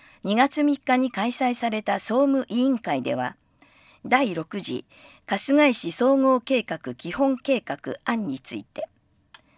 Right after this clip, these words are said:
中核市への移行検討における調査報告について、第三次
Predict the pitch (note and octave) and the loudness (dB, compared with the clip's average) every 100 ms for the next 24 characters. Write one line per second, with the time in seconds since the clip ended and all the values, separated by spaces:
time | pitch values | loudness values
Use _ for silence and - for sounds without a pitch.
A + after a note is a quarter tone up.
0 | _ _ _ _ _ - D4+ D4 D4+ C#4+ | _ _ _ _ _ 2 2 2 0 0
1 | - G3 D#3 C#3+ - - - C#4 C#4+ - | -2 0 2 0 -2 -6 0 4 4 2
2 | B3 C4 B3+ B3 A3+ A3 G#3+ G3+ F3+ D#3 | -2 0 0 0 0 -2 -2 -4 -2 -6
3 | - C4+ C#4+ - - C#4+ C4+ F#3+ - C3 | 0 2 4 2 0 2 2 0 -6 -6
4 | A#2+ - D#3 - - D3 - _ _ _ | -4 -6 -8 -12 -8 -8 -8 _ _ _
5 | _ _ _ _ - _ _ - C#4+ G#3 | _ _ _ _ -20 _ _ 0 2 2
6 | - A3+ F3 - A2+ | 0 -2 -2 -6 -8